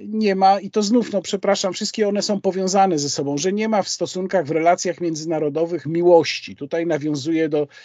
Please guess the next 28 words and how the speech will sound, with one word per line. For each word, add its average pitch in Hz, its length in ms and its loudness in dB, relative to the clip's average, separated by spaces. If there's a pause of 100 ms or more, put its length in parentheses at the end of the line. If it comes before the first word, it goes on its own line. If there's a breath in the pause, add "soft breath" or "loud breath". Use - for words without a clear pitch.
(360 loud breath)
do 147 140 -2
tych - 220 -2
jakichś 139 380 0
złudzeń 156 580 0
dotyczących, 147 840 -4
e, 135 340 2
wzajemnej 156 640 2
miłości 151 480 0
pomiędzy 151 480 0
Ukrainą 147 640 0
a 127 100 -2
Polską, 165 640 2
czymś, 156 280 -4
co 156 160 -2
nam 147 140 2
wmawiano 156 720 2
przez 139 260 -8
długi 147 300 -8
czas 170 260 0
i - 20 -6
mam 156 160 -2
wrażenie, 156 400 -2
że 151 120 -6
teraz 170 300 0
znowu 190 340 0
nam 139 160 2
się 143 140 -6
to 131 200 0